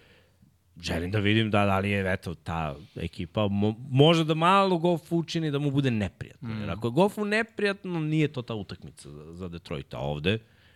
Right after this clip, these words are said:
Speaker 1: mu je bilo lagano. I na momente je bilo pritiska, ja sam očekivao Winfielda više puta,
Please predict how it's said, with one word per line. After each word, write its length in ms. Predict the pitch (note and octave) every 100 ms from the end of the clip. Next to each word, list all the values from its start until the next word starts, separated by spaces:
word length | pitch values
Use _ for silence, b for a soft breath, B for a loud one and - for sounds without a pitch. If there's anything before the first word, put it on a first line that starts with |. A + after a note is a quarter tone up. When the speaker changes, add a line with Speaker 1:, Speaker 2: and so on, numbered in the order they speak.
| b
Speaker 1:
mu 140 | C#2+
je 40 | C2+
bilo 200 | D2 C#2+
lagano. 360 | C#2+ D2 C#2 - _ B B B -
I 160 | F#2+ A#2+ A#2+ - _ -
na 160 | A2
momente 520 | F2 F#2 G#2+ C3 C3 A2
je 80 |
bilo 260 | F2 F#2 E2
pritiska, 580 | - E2 - - - F#2 - A2
ja 220 | G2+ F#2+
sam 160 | F#2+ G2
očekivao 360 | E2+ G2 G#2 F#2
Winfielda 440 | F#2+ F2 G#2 E2+
više 320 | E2+ G2+ -
puta, 400 | E2 E2+ D#2+ D#2